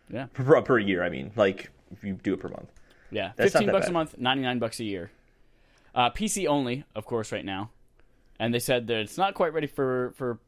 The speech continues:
Speaker 1: prime time, but
Speaker 2: Mm-hmm.
Speaker 1: later this summer, it's coming to P C. You can try it out. I think that's pretty cool. They're trying something new and trying to innovate around
Speaker 2: Yeah.
Speaker 1: that.
Speaker 2: Part of that, too, is Madden nineteen is coming to P C for the first time in a long time as well,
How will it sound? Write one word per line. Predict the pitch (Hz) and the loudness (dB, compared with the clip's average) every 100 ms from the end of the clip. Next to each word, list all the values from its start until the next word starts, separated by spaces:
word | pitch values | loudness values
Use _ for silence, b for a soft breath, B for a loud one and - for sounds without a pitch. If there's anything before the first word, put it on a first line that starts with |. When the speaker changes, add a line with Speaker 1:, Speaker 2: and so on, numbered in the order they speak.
| - | -4
Speaker 1:
prime | 156 143 | -2 -2
time, | 139 131 131 | -2 -2 0
but | 117 92 _ _ | -4 -6 _ _
Speaker 2:
Mm-hmm. | 104 113 | -8 -4
Speaker 1:
later | 127 127 131 | 0 0 0
this | 120 - | -4 -2
summer, | 123 113 110 110 | -2 -2 -2 -6
it's | - | -10
coming | - 117 | -8 -6
to | 110 | -6
P | 117 | -8
C. | 107 110 | -6 -6
You | 101 | -6
can | 107 | -8
try | 117 101 | -6 -4
it | |
out. | 101 | -4
I | - | -2
think | 196 247 | -2 0
that's | 247 | -2
pretty | - 180 | 0 -2
cool. | 151 170 98 87 - _ _ | 0 -2 -2 -6 -16 _ _
They're | 117 | -10
trying | - 123 110 | -4 -4 -4
something | 113 110 | -6 -6
new | 104 101 98 | -4 -4 -4
and | 90 90 - _ _ _ _ - | -6 -10 -14 _ _ _ _ -16
trying | 107 | -10
to | - | -8
innovate | 95 95 95 | -6 -4 -2
around | 104 | 2
Speaker 2:
Yeah. | 95 | 2
Speaker 1:
that. | 92 - _ | 0 -12 _
Speaker 2:
Part | - 160 | 2 4
of | |
that, | 151 | 4
too, | 135 | 2
is | 117 | 4
Madden | 110 113 | 4 4
nineteen | 107 98 104 | 4 0 -2
is | 90 | -2
coming | 95 | -2
to | 92 | 0
P | 92 | -2
C | 92 | -2
for | 92 | -4
the | 92 | -2
first | 92 - | -4 -2
time | 92 | -4
in | |
a | 92 | -2
long | 90 92 | -2 -2
time | - 82 | -6 -8
as | - | -8
well, | 82 | -8